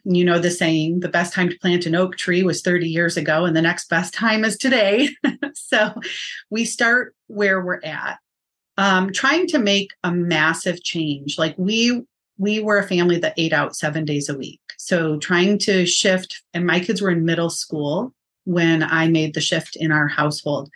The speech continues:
I could not do that overnight. They would just rebel. And at that point, they were already addicted. We were all addicted to fast food and junk food. There is a great program for anyone who's interested, um, on, um, processed food addiction.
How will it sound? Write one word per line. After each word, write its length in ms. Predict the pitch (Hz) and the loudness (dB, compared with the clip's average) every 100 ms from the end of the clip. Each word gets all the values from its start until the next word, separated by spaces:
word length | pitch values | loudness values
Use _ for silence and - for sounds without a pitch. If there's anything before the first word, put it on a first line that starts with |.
| - - - | -20 -16 -4
I 60 | 180 | -2
could 220 | 254 208 | 2 2
not 200 | 202 185 | 4 2
do 160 | 175 160 | 0 0
that 220 | 160 156 | 0 0
overnight. 760 | 160 170 160 143 147 233 - - - - - | -4 -2 0 0 2 0 -2 -14 -16 -18 0
They 140 | 196 | 2
would 200 | 190 185 | 4 2
just 300 | 180 170 - | 2 0 0
rebel. 640 | 180 180 175 151 156 208 269 - _ _ _ | 0 0 2 2 4 2 -2 -10 _ _ _
And 440 | 202 190 202 226 - | 2 4 2 0 0
at 200 | 202 202 | 0 2
that 220 | 190 196 | 0 0
point, 180 | 214 196 | -4 -2
they 120 | 190 | 0
were 160 | 185 185 | 0 2
already 260 | 180 190 180 | 2 2 2
addicted. 520 | 170 160 - 117 - | 0 -6 -8 -10 -2
We 120 | 160 | 0
were 200 | 165 156 | 2 2
all 260 | 156 165 - | 2 2 2
addicted 840 | 190 185 180 - - 151 151 175 - - | 0 0 -2 -2 -2 -2 -2 -4 -10 -4
to 120 | 180 | -2
fast 380 | 170 147 151 - | 2 0 0 -2
food 160 | 156 | -2
and 140 | 156 151 | 0 0
junk 280 | 151 147 - | 0 -2 -8
food. 280 | 139 127 - - - - _ 202 | -10 -10 -16 -20 -20 -20 _ 2
There 160 | 214 | 2
is 100 | 208 | 4
a 80 | 180 | 2
great 420 | 165 180 190 208 | 0 0 0 -2
program 720 | - - 185 196 220 226 226 | -6 -2 0 0 -2 0 0
for 160 | - - | 0 2
anyone 320 | 180 185 180 | 4 4 4
who's 240 | 180 165 | 2 2
interested, 640 | 175 175 190 185 185 180 - | 0 0 -2 -2 0 0 0
um, 380 | 175 160 156 - | 0 2 0 0
on, 440 | 170 160 151 147 151 | 0 2 2 2 0
um, 220 | 160 147 | -4 -4
processed 520 | - 170 - 185 - | -2 -4 -2 -4 0
food 240 | 185 185 185 | 2 2 0
addiction. 800 | 156 147 147 - - 240 285 311 | -4 -4 -4 -2 2 2 2 -2